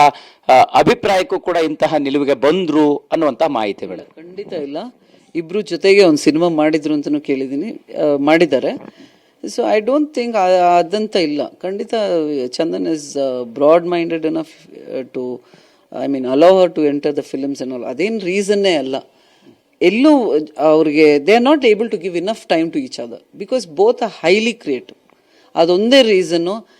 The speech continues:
Speaker 2: ಅಲ್ಲದೆ ಬೇರೆ ಏನು ಈ ಮೀಡಿಯಲ್ಲಿ ಹೇಳಿದೆಲ್ಲ ಸುಳ್ಳು ಅಂತ ನಾನು ಹೇಳ್ತೀನಿ. Because it is very, very, ಆ, painful also.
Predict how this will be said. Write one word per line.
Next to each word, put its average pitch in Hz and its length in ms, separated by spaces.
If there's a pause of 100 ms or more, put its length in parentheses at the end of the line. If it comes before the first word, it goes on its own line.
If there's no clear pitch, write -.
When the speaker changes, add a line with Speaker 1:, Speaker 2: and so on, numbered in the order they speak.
(240)
Speaker 2:
ಅಲ್ಲದೆ 208 400
ಬೇರೆ 180 480
ಏನು 254 220
ಈ 226 80
ಮೀಡಿಯಲ್ಲಿ 196 560
ಹೇಳಿದೆಲ್ಲ 170 500
ಸುಳ್ಳು 170 360
ಅಂತ 151 140
ನಾನು 131 220
ಹೇಳ್ತೀನಿ. 127 320
Because 220 320
it 220 100
is 202 180
very, 220 320
very, 226 440 (320)
ಆ, - 60
painful 277 600
also. 135 400